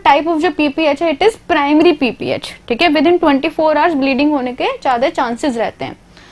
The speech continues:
Then most common maternal complication of the twin vaginal delivery। तो अगर ट्विंस की वेजाइनल डिलीवरी हुई है तो उसमें most common जो मैटरनल कॉम्प्लिकेशन है, that is atonic पीपीएच, uterus is not able to contract properly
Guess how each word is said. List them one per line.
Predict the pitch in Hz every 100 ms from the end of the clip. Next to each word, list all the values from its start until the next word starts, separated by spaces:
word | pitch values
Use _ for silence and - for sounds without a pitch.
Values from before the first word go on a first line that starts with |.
| - - -
Then | 294 359 311
most | 320 381 403 392
common | 359 403 392 311
maternal | 277 311 294 302 381 381
complication | 330 320 302 311 311 339 311
of | 269
the | 320 -
twin | 311 311 285
vaginal | 262 226 220 240 233
delivery। | 208 196 160 180 - - _
तो | 202
अगर | 262 320
ट्विंस | - 320 349 -
की | 381
वेजाइनल | 320 233 262 233 277 339
डिलीवरी | 311 302 285 330
हुई | 294 247
है | 240 359 - - -
तो | 320
उसमें | 320 359
most | 294 320 339 -
common | 339 349
जो | 381
मैटरनल | 311 277 - 294 285 349
कॉम्प्लिकेशन | 359 330 311 320 285 302 339 302
है, | 311 370
that | 302 240 240
is | 381 - 277
atonic | 262 247 233 269 -
पीपीएच, | 220 202 190 196
uterus | 269 254 269 285
is | 277
not | 262 254 285
able | 262 262
to | 339 277
contract | 233 240 254 277
properly | 254 233 262